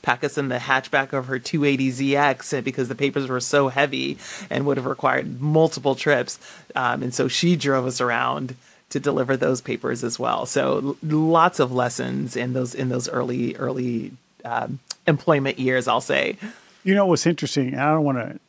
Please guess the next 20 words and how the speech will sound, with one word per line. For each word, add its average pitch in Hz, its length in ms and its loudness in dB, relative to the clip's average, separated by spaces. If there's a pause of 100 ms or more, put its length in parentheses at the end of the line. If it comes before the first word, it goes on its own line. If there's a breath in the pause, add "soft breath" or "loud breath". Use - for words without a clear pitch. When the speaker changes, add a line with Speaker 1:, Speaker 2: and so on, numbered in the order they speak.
(220)
Speaker 2:
uh, 69 340 -8 (380)
spend 156 340 2
too 175 100 -2
much 170 220 2
time 143 200 0
on 135 100 -2
this, 107 100 -6
but 143 180 -2
when 131 140 2
you 135 100 2
said 160 320 2
customer 135 440 -2
service, 139 440 2 (400 loud breath)
I 143 140 2
just 139 340 2
remember 160 420 4
for - 160 -6
the 120 80 -6
first 147 440 0
time 135 420 0